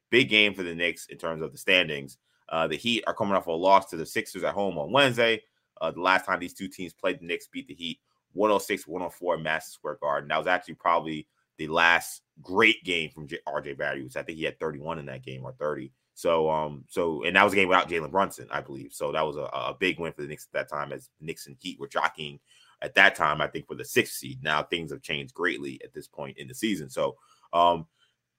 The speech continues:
at this point in time, is the way the Knicks are playing. And I know, you know, this is saying barring a kind of crazy collapse that happens down the stretch. Do you feel like the Knicks can get a win here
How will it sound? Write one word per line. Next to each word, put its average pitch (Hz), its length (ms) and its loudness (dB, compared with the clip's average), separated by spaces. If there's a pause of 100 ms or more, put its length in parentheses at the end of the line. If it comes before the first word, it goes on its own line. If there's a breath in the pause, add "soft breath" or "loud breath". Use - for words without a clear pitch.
(260)
at 110 160 2
this 175 160 6
point 139 240 6
in 123 40 2
time, 110 280 8
is 98 80 0
the 90 60 -6
way 107 140 6
the 101 80 4
Knicks 98 160 -2
are 90 60 -4
playing. 87 480 0 (400)
And 101 180 8
I 113 120 10
know, 127 400 8
you 113 80 -6
know, 85 280 0 (180)
this 139 180 0
is - 120 -10
saying 117 340 4
barring 120 400 6
a 82 280 -2
kind 98 180 -4
of - 140 -14
crazy 95 500 -6
collapse 82 480 2
that 78 140 -4
happens 76 500 -2 (240)
down 76 140 -6
the 71 80 -14
stretch. - 200 -16
Do 104 60 -8
you 101 80 -8
feel 139 240 4
like 127 220 4
the 101 100 -4
Knicks 101 220 -6
can 104 80 -10
get 95 140 -2
a 85 40 0
win 82 240 -8
here 64 280 -14